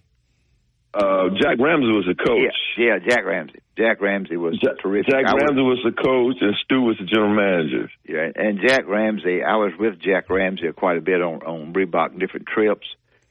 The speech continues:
Speaker 2: and he was a
Speaker 1: Mm-hmm.
Speaker 2: workaholic. He would eat fruit, he would jump rope, he would, he would do exercise.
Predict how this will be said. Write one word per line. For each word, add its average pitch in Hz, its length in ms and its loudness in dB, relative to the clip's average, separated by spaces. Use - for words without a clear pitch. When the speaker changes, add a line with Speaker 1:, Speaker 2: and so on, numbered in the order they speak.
Speaker 2:
and 85 100 -8
he 113 140 -2
was 92 160 0
a - 20 0
Speaker 1:
Mm-hmm. 104 320 2
Speaker 2:
workaholic. 95 480 -2
He 98 100 -4
would 92 220 -4
eat 98 200 -4
fruit, 104 300 0
he 101 100 -4
would 85 200 -6
jump 98 320 -2
rope, 98 500 0
he 104 140 -2
would, 98 280 -6
he 90 160 -2
would 85 200 -4
do 101 200 2
exercise. 92 500 -2